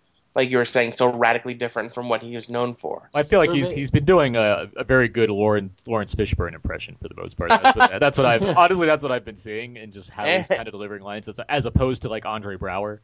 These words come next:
Speaker 2: where I think Andre Braugher has a very deli-, like, a very specific type of way that he handles roles, and I think it's,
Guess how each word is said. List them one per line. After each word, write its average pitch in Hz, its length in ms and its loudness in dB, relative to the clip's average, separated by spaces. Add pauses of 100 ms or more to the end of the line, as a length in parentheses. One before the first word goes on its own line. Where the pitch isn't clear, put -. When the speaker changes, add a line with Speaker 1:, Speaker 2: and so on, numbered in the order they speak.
(220)
Speaker 2:
where 113 140 -6
I 104 60 -4
think 104 160 -6
Andre 98 200 -6
Braugher 101 280 -2
has 101 120 -4
a 95 40 -16
very 101 180 -4
deli-, 98 380 -8
like, 104 200 -6
a 107 40 -8
very 101 380 -2 (500)
specific - 520 2
type 113 240 -2
of 95 100 -4
way 107 180 -4
that 101 120 -6
he 104 240 -10
handles 110 320 -6
roles, 110 340 0
and 104 80 -8
I 98 80 -4
think 101 240 -6
it's, - 300 -8